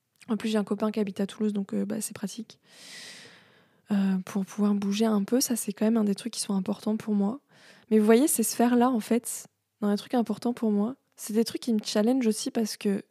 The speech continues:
tous ces trucs-là, ça me sort de ma zone de confort. Mes piliers de vie que, que je vous ai parlé, dont je vous ai parlé, les bases, c'est ce qui me permet d'avoir une structure.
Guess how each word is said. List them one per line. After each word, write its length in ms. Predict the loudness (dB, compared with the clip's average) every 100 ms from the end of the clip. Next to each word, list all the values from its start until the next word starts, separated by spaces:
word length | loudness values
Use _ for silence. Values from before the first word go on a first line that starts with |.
| _ _ _ _
tous 120 | -14
ces 160 | -4 -4
trucs-là, 420 | -4 -8 -2 0
ça 160 | 0 -2
me 60 |
sort 180 | -2 -2
de 80 | 0
ma 140 | 0 2
zone 180 | 2
de 100 | 2
confort. 540 | 0 -4 -4 -8 -8 _ _ _ _ _ -20 _ _ _ _ _ _ _ _ _
Mes 160 | 2
piliers 480 | 2 0 2 4 4
de 120 | 6
vie 400 | 2 2 -2 -4 -10 _
que, 420 | -4 0 0 -2
que 140 | -4 -6
je 80 |
vous 200 | -4 -2
ai 60 | -2
parlé, 260 | 0 -2 -2
dont 100 | -4
je 80 |
vous 160 | -4 -4
ai 60 | -2
parlé, 320 | -2 0 0
les 120 | 0
bases, 520 | 0 0 0 -2 -6 -12 _ _ _ _ _ _
c'est 200 | -8 -2
ce 120 | -2 -2
qui 120 | -4
me 60 |
permet 560 | 0 2 2 4 2 0 -8 _ -2
d'avoir 260 | 2 2
une 80 | 2
structure. 800 | -2 -8 -12 -10 -4 -4 -4 _